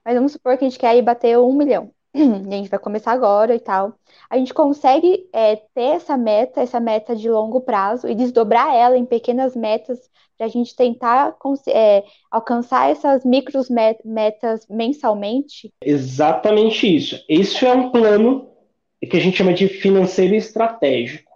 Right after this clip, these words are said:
Speaker 2: lá no episódio um, se eu não me engano, também a gente fala de você ter um objetivo estratégico de longo prazo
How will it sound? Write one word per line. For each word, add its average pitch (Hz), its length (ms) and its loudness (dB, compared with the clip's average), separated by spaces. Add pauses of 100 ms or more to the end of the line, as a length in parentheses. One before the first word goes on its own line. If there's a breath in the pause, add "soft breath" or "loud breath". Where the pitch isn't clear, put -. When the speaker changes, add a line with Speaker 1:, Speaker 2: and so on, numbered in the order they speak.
(120)
Speaker 2:
lá 156 340 2
no 294 120 2
episódio 175 600 0
um, 175 80 4
se 185 120 0
eu 170 40 2
não 160 60 2
me 151 80 2
engano, 160 160 2
também 170 160 2
a 175 40 -2
gente - 100 -10
fala 170 440 2
de 135 140 0
você 160 360 0
ter 170 280 2
um 220 160 2
objetivo 165 500 0
estratégico 135 880 -2
de 160 120 0
longo 135 320 0
prazo 131 560 -2